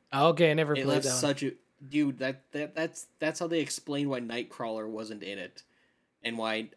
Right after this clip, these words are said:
Speaker 2: Iceman had his powers. Or at
Speaker 1: Oh,
Speaker 2: least that's
Speaker 1: nice.
Speaker 2: what they, that's what they said it was. What it
Speaker 1: Yeah.
Speaker 2: was is they, they killed off Night-, Nightcrawler for no reason,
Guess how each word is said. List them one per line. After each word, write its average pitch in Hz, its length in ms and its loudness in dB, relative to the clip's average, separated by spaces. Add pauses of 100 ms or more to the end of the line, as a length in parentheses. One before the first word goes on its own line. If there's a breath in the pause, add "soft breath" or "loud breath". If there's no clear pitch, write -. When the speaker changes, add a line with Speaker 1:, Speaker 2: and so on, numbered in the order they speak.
Speaker 2:
Iceman 113 540 -4
had 113 180 -6
his 104 120 -10
powers. 101 640 -8 (540)
Or 135 100 0
at 127 60 0
Speaker 1:
Oh, 143 40 -2
Speaker 2:
least 143 160 -2
that's 135 180 0
Speaker 1:
nice. - 20 -8
Speaker 2:
what 139 120 -2
they, 113 260 -4 (380)
that's 175 160 -2
what 170 100 -6
they 147 120 0
said 143 240 -2
it 143 80 -2
was. 160 400 -2
What 160 180 0
it 160 60 2
Speaker 1:
Yeah. 160 120 6
Speaker 2:
was 175 160 0
is 143 100 -6
they, 143 160 0
they 131 200 -6
killed 165 320 -4
off 143 360 -4
Night-, 113 380 -8
Nightcrawler 104 540 -8
for 120 140 -8
no 117 160 -4
reason, 107 640 -6